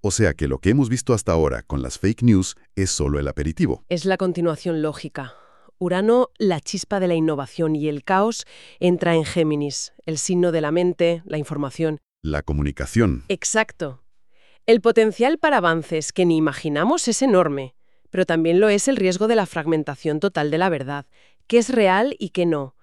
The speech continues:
Speaker 2: Y mientras tanto, Neptuno, el planeta de la disolución, en Aries, el signo del yo, de la identidad, sugiere una especie de niebla colectiva. Las viejas etiquetas, las identidades nacionales o culturales que nos definían, se vuelven borrosas.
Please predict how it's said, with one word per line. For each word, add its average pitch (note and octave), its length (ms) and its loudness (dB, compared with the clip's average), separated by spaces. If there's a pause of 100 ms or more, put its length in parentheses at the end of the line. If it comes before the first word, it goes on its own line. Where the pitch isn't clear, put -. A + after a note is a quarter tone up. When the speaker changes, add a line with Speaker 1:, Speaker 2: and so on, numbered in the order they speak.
(260)
Speaker 2:
Y A3+ 120 0
mientras G3+ 400 4
tanto, D4 560 2
Neptuno, F#3 680 2
el D#3+ 140 -4
planeta E3+ 440 0
de F3 80 0
la E3+ 100 2
disolución, G3 880 0
en D#3+ 180 2
Aries, G3+ 460 2
el D#3+ 100 -2
signo D#3+ 300 0
del F#3 160 2
yo, G#3 300 4
de D#3 160 -4
la D3 80 -4
identidad, G3 540 0 (440)
sugiere C#4 460 0
una D#4 100 6
especie C#4 400 0
de A3+ 140 6
niebla G#3 420 4
colectiva. C#3 640 -8 (380)
Las F#3 180 2
viejas F#3+ 340 0
etiquetas, G3+ 800 2
las E3 220 -4
identidades D#3 640 -2
nacionales F#3 760 2
o D#3 60 -8
culturales E3 640 0
que E3+ 100 -6
nos D#3 140 0
definían, G#3+ 540 2 (240)
se - 160 4
vuelven F#3 340 6
borrosas. C#3+ 560 -4